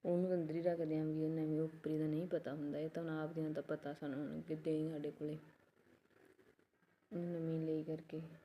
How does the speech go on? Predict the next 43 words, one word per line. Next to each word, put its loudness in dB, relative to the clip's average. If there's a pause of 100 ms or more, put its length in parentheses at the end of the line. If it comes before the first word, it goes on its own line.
(180)
ਨਹੀਂ -2
ਪਤਾ -2
ਲੱਗਦਾ -2
ਹੈਗਾ -4
ਗਾ। -2 (1000)
ਇਹਨਾਂ 6
ਨੂੰ 4
ਐਂ 0
ਕੁਛ -2
ਖਾਣ 0
ਨੂੰ 2
ਲਿਆਈ 2
ਹੈਗੀ, -2 (160)
ਫਿਰ 2
ਇਹ 2
ਮੂੰਹ 2
ਚੱਕ 0
ਲੈਣੀ 0
ਆ 2
ਉੱਪਰ -4
ਨੂੰ। -2 (1900)
ਮੈਨੂੰ 0
ਆਦਤ 0
ਬਣੀ 2
ਵੀ 2
ਆ 2
ਖਾਣ -2
ਪੀਣ -2
ਦੀ, -2 (380)
ਵੀ -12
ਕੁਛ -2
ਨਾ 0
ਕੁਛ -4
ਚਾਰ 0
ਕੇ -2
ਜਾਣਗੇ। -2 (1900)
ਹੁਣ 2
ਤਾਂ 2
ਇਹ 2
ਵੀ 2
ਤੀਜਦੀ 0
ਜਾਂਦੀ 2
ਆ, -2